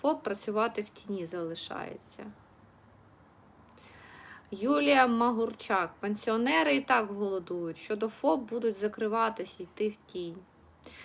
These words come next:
Ну, от ви знаєте, е, якщо чесно, то я так розумію, що бізнес просто скоро не витримає. Я не знаю, з чого це брати. От реально. Я,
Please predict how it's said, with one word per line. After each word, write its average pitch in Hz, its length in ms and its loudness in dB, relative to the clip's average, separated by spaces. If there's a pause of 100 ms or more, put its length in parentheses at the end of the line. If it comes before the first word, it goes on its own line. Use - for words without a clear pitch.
(360)
Ну, 330 80 2
от 359 140 4
ви 370 120 6
знаєте, 392 460 6
е, 196 200 0 (380)
якщо 214 300 -4
чесно, 294 540 2
то 220 140 -2
я 302 200 4
так 277 180 -2
розумію, 240 600 0
що 220 500 0
бізнес 220 420 2
просто 233 420 -2
скоро 190 360 -6
не 165 120 -6
витримає. - 600 -10 (280)
Я 359 200 8
не 403 120 8
знаю, 247 300 4
з - 140 -10
чого 175 180 -8
це - 180 -14
брати. 156 380 -12 (200)
От 214 160 -2
реально. 180 440 2 (300)
Я, 277 280 4